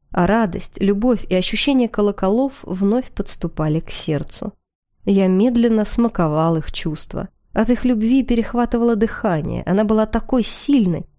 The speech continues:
такой жгучей, что почти пугала. Они щедро делились со всеми своим весельем, изумлением, ровной спокойной радостью, целой палитрой добрых чувств.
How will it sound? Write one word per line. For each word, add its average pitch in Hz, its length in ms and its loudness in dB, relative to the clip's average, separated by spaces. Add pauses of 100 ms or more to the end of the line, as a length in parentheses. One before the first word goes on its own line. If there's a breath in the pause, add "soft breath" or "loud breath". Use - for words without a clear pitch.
такой - 340 2
жгучей, 196 640 0
что - 200 -4
почти - 400 -4
пугала. 185 680 -2 (240)
Они 233 220 4
щедро 285 460 2
делились 240 540 2
со - 180 -2
всеми 240 420 0
своим 220 360 2
весельем, 202 720 0
изумлением, 196 840 2 (240)
ровной 226 400 2
спокойной 220 500 2
радостью, 175 760 -2 (240)
целой 294 280 2
палитрой 220 720 0
добрых 170 500 -2
чувств. - 460 -8